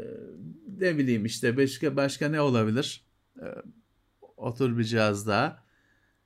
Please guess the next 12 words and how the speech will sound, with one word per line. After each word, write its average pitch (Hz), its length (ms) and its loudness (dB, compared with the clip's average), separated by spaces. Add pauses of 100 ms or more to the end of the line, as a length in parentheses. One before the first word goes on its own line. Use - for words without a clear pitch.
(160)
C 185 300 6
D 160 160 8
player, 123 540 6
öyle 180 320 6
bir 156 60 2
şey 185 260 4
varsa 185 360 4
bunları 196 340 6
entegre 170 560 2
etmek 165 340 0
için 151 280 -2
güzel. 156 420 0